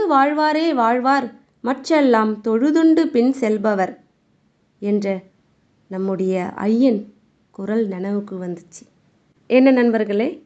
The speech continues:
இந்த பதிவை முழுசா கேட்டீங்களா? இந்த பதிவை கேட்டதுக்கப்புறம் நீங்க என்ன நினைக்கிறீங்கன்னு மறக்காம கமெண்ட் செக்ஷன்ல சொல்லுங்க. இந்த பதிவு உங்களுக்கும் பிடிச்சிருந்தா உங்களுடைய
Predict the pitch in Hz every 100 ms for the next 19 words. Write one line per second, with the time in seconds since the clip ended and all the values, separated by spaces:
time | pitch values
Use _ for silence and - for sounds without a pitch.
0 | _ 254 392 339 240 220 196 196 220 -
1 | 208 247 269 269 - 214 226 226 208 247
2 | - _ _ _ _ _ _ _ _ _
3 | _ _ _ _ _ _ _ 233 269 269
4 | 285 330 330 240 247 247 226 214 196 214
5 | 277 - 240 311 262 208 262 254 226 214
6 | 190 190 196 220 220 _ _ 185 185 233
7 | 254 254 294 285 196 190 208 208 - 208
8 | 208 208 202 220 233 285 - _ _ _
9 | 254 311 285 262 262 269 214 214 214 254
10 | 240 214 208 214 202 196 262 - _ _
11 | _ _ _ 220 226 214 208